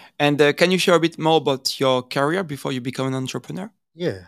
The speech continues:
Speaker 2: Uh, so previously, I was an investment consultant aus-, in Australia.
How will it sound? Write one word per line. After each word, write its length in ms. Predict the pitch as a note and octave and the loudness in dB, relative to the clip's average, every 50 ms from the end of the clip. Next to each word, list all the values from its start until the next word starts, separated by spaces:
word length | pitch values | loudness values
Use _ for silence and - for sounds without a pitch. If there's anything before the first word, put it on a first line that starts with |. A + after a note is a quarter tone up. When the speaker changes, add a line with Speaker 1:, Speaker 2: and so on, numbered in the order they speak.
| _ C#3 | _ -8
Speaker 2:
Uh, 240 | C#3 B2 B2+ C3 C3 | -4 0 0 0 0
so 360 | - - - E3 D#3+ D#3 D#3 | -2 -4 0 2 2 2 2
previously, 680 | D#3 - E3+ E3 - C3+ - - C3 A#2 A2 A2+ A2+ | 0 -2 -4 -4 -4 -6 -8 -6 -6 -6 -4 -4 -6
I 120 | G#2+ G#2 G#2 | -6 -8 -8
was 200 | G#2 G#2+ G2+ - | -8 -10 -10 -10
an 140 | A2 G#2+ A2 | -10 -10 -10
investment 480 | G#2 G2 A2 G#2+ F#2+ - - A2 G#2 | -10 -8 -8 -8 -8 -8 -10 -10 -8
consultant 480 | - A2 G2+ - G#2+ F#2+ - G#2+ A2 G#2+ | -8 -10 -10 -8 -10 -8 -8 -8 -8 -10
aus-, 160 | G2 F#2 - | -12 -16 -16
in 80 | B2 B2+ | -16 -14
Australia. 760 | G#2+ G2+ G2 G2 F#2+ - - A#2 A2+ G#2+ A#2+ C3 D#3+ F3 | -12 -10 -10 -10 -10 -8 -8 -8 -6 -6 -6 -6 -8 -10